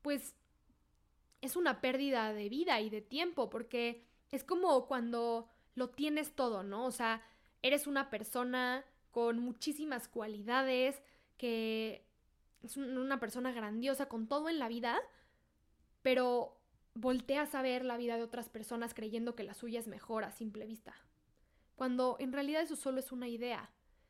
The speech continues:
Y si voltearas a ver lo que tienes tú, lo que eres, lo que tienes dentro, lo que puedes hacer,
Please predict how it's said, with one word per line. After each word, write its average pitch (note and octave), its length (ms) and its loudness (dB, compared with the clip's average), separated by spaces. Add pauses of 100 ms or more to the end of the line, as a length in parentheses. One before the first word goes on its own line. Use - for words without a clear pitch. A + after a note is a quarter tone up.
(400)
Y C4 100 -2
si C4+ 140 -4
voltearas D#4 680 4
a A#3+ 60 -2
ver C#4 260 4
lo A#3 140 -2
que G#3+ 100 -10
tienes C#4 680 -2
tú, B3 200 -2
lo G#3 180 -4
que - 220 -12
eres, A#3+ 360 -2
lo G#3+ 120 -8
que G#3+ 80 -18
tienes B3+ 360 -6
dentro, B3+ 680 -4 (880)
lo G#3 200 -6
que A#3+ 100 -4
puedes C#4 440 0
hacer, A#3 540 -4